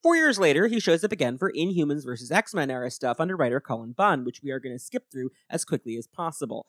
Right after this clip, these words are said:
Exodus is upset about Mpox and suspicious of a corporation that's promising mutants they'll be kept safely in suspended animation until a cure can be found.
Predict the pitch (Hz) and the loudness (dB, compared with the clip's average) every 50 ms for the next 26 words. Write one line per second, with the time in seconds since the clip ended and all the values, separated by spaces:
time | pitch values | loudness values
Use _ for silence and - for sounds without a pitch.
0 | _ _ _ _ - 254 277 - 233 185 175 208 240 - - 175 156 170 147 - | _ _ _ _ 0 0 0 0 -2 0 2 2 2 0 -2 -2 -2 -2 -2 0
1 | - 170 147 139 139 135 127 - 214 240 254 254 185 247 240 233 233 - 208 170 | 0 0 0 2 0 -2 -2 2 2 4 4 4 4 6 6 6 4 2 -2 -6
2 | - 143 143 - 147 143 143 127 131 127 120 - - 123 - 120 120 156 202 240 | -8 -8 -12 -12 -12 -10 -10 -10 -10 -12 -10 -4 -4 -4 -4 -2 0 0 0 0
3 | - - 226 202 160 139 - - 151 143 143 - 147 135 135 165 196 139 170 - | 0 -2 -4 -6 -6 -8 -8 -10 -8 -8 -8 -10 -8 -6 -4 -4 -4 -4 -6 -6
4 | - 147 139 135 - 147 127 - - - 196 208 - - 196 165 139 147 - 143 | -8 -8 -8 -6 -8 -8 -8 -8 -6 -4 -4 -4 -4 -6 -8 -8 -8 -10 -12 -14
5 | - - 156 151 156 156 143 143 139 135 135 127 123 117 - 127 123 - 143 - | -10 -8 -6 -6 -4 -2 -2 -2 -2 0 -2 -4 -6 -6 -8 -12 -14 -12 -12 -8
6 | 156 143 135 135 - 226 226 226 - 160 120 127 120 - 123 117 104 - _ | -4 -4 -4 0 4 6 6 6 6 0 -2 -2 -6 -10 -10 -12 -12 -14 _